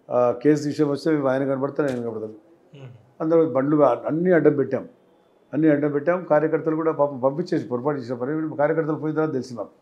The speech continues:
Speaker 2: ఉమ్.
Speaker 1: వాళ్ళ కార్యకర్తలు మళ్ళీ
Speaker 2: అంటే
Speaker 1: పిలిచారు.
Speaker 2: విజిల్ వేస్తే కొంతమంది వచ్చేవాళ్ళు కదా.
Speaker 1: వచ్చారు,
Speaker 2: వీళ్ళతో
Speaker 1: రానియలేదు.
Speaker 2: పట్టు
Speaker 1: లే, లే,
Speaker 2: కూడా ఉంది.
Speaker 1: చెప్పండి, పదిన్నరకు పోలీసులు నాకాబందీ పెట్టేశారు, ఎక్కడి
Speaker 2: ఉమ్.
Speaker 1: నుంచి కూడా ఎవరు రాకూడదు అని.
Speaker 2: ఉమ్.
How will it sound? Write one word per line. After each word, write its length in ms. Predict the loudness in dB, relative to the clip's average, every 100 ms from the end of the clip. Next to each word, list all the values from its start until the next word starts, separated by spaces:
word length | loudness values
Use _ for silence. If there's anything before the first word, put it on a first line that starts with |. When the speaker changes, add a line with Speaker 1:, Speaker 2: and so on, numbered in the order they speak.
| -20
Speaker 2:
ఉమ్. 200 | -20 -20 _ _ _ _ _ _ _
Speaker 1:
వాళ్ళ 120 | -2 4
కార్యకర్తలు 440 | 6 8 6 6
మళ్ళీ 200 | 6 4
Speaker 2:
అంటే 100 | 2
Speaker 1:
పిలిచారు. 220 | 2 2
Speaker 2:
విజిల్ 160 | 2 2
వేస్తే 240 | 0 0
కొంతమంది 360 | -4 -6 -6 -6
వచ్చేవాళ్ళు 400 | -6 -2 -2 -2
కదా. 200 | -4 -4
Speaker 1:
వచ్చారు, 160 | -2 0
Speaker 2:
వీళ్ళతో 240 | 4 6
Speaker 1:
రానియలేదు. 320 | 8 8 6 6
Speaker 2:
పట్టు 140 | 6
Speaker 1:
లే, 60 | 8
లే, 100 | 8
Speaker 2:
కూడా 120 | 6
ఉంది. 100 | 2
Speaker 1:
చెప్పండి, 240 | 0 -2 -4 _ 0
పదిన్నరకు 540 | 4 6 6 6 4 2
పోలీసులు 540 | 2 2 2 0 0
నాకాబందీ 480 | 0 2 2 2 0
పెట్టేశారు, 600 | -4 -6 -10 -16 _ -12
ఎక్కడి 340 | -12 0 0
Speaker 2:
ఉమ్. 80 | 0
Speaker 1:
నుంచి 140 | -4
కూడా 180 | -4 -2
ఎవరు 220 | 0 0
రాకూడదు 420 | 0 0 -2 -8 -10
అని. 180 | -12
Speaker 2:
ఉమ్. 340 | -14 -16 -16